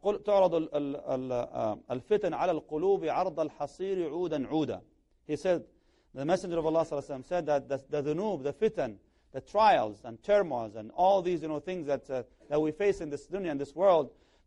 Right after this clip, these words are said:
تعرض على القلوب, will be exposed to the heart عرض الحصير, just like the straws of a straw mat. You know, if you have a straw mat somewhere, you know that they're all,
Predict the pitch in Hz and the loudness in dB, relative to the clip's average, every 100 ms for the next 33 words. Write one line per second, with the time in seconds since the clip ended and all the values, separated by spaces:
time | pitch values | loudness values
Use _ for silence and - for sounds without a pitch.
0 | - 226 240 220 180 196 175 - 175 156 | 0 4 6 6 6 4 4 0 0 0
1 | 107 _ _ _ 127 170 196 175 175 - | -2 _ _ _ 0 2 2 -2 -4 -6
2 | - - 196 214 226 226 190 165 156 175 | -18 -2 4 6 6 2 0 0 4 4
3 | 214 - _ - 151 226 190 185 - 160 | 4 0 _ -2 2 2 2 -2 -4 -8
4 | - 196 123 120 175 233 202 190 151 147 | -4 -4 -4 -2 0 0 0 0 2 -2
5 | - - 175 185 202 165 156 156 156 - | -4 -2 2 4 4 2 -2 0 -2 -4
6 | 175 190 160 110 - - 135 175 165 170 | -2 0 0 -6 -8 -10 -2 -2 0 0
7 | 165 - 165 175 180 175 170 170 190 190 | -2 -6 -6 -2 -2 -4 -6 -2 -2 -4
8 | _ _ - - - 135 180 190 165 165 | _ _ -20 -20 -8 0 4 4 4 2
9 | 180 196 180 | 6 4 4